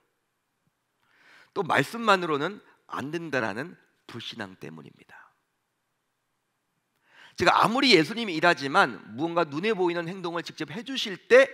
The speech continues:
믿겠다라는 불신앙. 이 불신앙이 곧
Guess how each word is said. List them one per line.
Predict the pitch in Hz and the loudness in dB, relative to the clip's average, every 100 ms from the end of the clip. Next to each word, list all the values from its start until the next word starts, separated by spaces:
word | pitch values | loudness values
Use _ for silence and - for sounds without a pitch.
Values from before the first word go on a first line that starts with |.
| - - _ | -12 -20 _
믿겠다라는 | 131 - 180 - 131 127 123 | -12 -4 -4 -2 -4 -4 -8
불신앙. | - 113 - - - _ _ _ _ _ _ _ _ _ _ - | -12 -12 -10 -14 -18 _ _ _ _ _ _ _ _ _ _ -8
이 | 175 | -6
불신앙이 | 180 170 170 208 190 180 | -6 -6 -2 4 4 4
곧 | 127 | -2